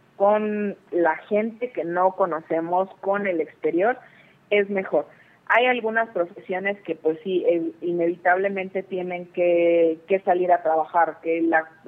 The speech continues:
la, el trabajo no se puede hacer como home office. Y esa es la población que tiene que mantener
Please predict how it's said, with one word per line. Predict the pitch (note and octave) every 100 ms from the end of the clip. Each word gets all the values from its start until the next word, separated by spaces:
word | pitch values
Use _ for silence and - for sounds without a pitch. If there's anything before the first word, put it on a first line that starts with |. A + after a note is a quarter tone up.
| D#3
la, | E3+ E3
el | D#3+
trabajo | E3 E3+ F#3 A3
no | G3+
se | G3+
puede | G3 F#3+ F3+
hacer | F#3 F3+
como | F#3+ E3+
home | E3 F3+ F3+
office. | E3+ D4 - _ _ _ _
Y | - A#3+ B3+ -
esa | G#3 G#3 A3+
es |
la | A3 G3
población | E3+ E3+ D#3+ E3 F#3 G3
que | G#3
tiene | F3+ F3 F3 F3+ F3+
que | F#3 F#3+ F#3+
mantener | F3+ F3 E3+ E3+ E3+ E3+ E3+ F3+ G3+